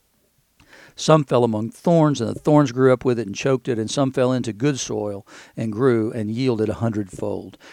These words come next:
As he said these things, he called out, "He who has ears to hear, let him hear." And when his disciples asked him what this parable meant, he said, "To you it's been given to know the secrets of the kingdom of God. For others they're in parables,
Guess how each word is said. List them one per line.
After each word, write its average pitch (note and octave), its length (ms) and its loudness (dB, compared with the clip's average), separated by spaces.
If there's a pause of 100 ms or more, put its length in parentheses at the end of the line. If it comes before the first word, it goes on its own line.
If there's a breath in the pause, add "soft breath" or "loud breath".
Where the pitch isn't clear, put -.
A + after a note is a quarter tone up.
(120)
As D3 160 0
he F3+ 80 -4
said A3+ 300 2
these A2+ 180 -4
things, A#2+ 240 -4
he B2+ 80 -6
called D#3 320 2
out, A#2+ 200 -2
"He D3+ 200 -6
who C#3+ 200 -6
has B2 240 -4
ears F3+ 340 -6
to E3+ 120 -10
hear, B2+ 360 -6 (280 soft breath)
let G#2+ 180 -10
him G#2+ 100 -8
hear." G#2+ 340 -4 (840 soft breath)
And A2+ 80 -12
when A2+ 80 -6
his G#2+ 120 -12
disciples A#2 520 -2
asked A2 300 -6
him A#2 240 -8
what B2+ 140 -8
this B2 120 -10
parable A2 380 -6
meant, C#3 440 -6
he C3 100 -8
said, B2 200 -6
"To A#2+ 100 -10
you D3 120 -4
it's B2+ 100 -10
been B2+ 140 -6
given A2+ 240 -4
to A2 80 -4
know D3+ 240 4
the C3+ 100 0
secrets - 400 -10
of C3 60 -14
the A2+ 60 -12
kingdom A2+ 280 -10
of G#2+ 120 -12
God. A#2 240 -4
For - 240 -8
others E3+ 320 0
they're C#3+ 180 -4
in B2 120 -6
parables, G2+ 600 -10